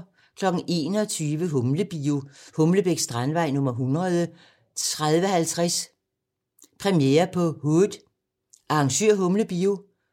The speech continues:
Arrangementet er for voksne. Undervisning. Fredag d. tolvte september. Klokken seksten tredive:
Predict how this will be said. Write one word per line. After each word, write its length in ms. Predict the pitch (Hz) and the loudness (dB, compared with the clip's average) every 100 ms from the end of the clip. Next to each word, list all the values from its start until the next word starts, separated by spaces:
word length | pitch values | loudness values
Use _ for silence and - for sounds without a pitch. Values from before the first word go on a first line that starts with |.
| _ | _
Arrangementet 640 | - 135 - 135 120 104 135 | -2 0 0 0 0 0 -2
er 60 | |
for 160 | 127 127 | -2 -4
voksne. 580 | 110 113 113 - 208 202 - _ _ _ _ _ _ _ _ _ - | -2 -4 -4 -6 -4 -6 -10 _ _ _ _ _ _ _ _ _ -4
Undervisning. 760 | 196 226 262 160 98 131 120 113 - _ _ _ - | 0 2 2 0 -4 -2 -2 -4 -8 _ _ _ -16
Fredag 360 | - 170 170 175 | 0 2 4 0
d. 100 | 165 | 0
tolvte 300 | 151 147 175 | 0 0 0
september. 580 | 160 117 - 131 135 | -2 -4 -2 -2 -2
Klokken 280 | 170 165 143 | -4 -4 -4
seksten 440 | 143 131 135 139 175 | -4 -4 -4 -6 -8
tredive: 460 | - 117 127 165 | -4 -2 -2 -4